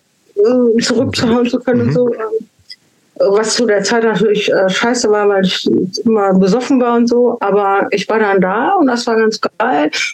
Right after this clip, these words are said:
Speaker 1: Und hab auch andere Frauen kennengelernt mit anderen Storys. Und das hat mir schon so ein bisschen noch mehr so,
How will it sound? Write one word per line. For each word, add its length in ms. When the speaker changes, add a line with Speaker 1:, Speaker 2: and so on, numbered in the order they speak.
Speaker 1:
Und 80
hab 100
auch 120
andere 200
Frauen 360
kennengelernt 680
mit 120
anderen 320
Storys. 640
Und 520
das 180
hat 140
mir 100
schon 240
so 80
ein 60
bisschen 320
noch 180
mehr 380
so, 520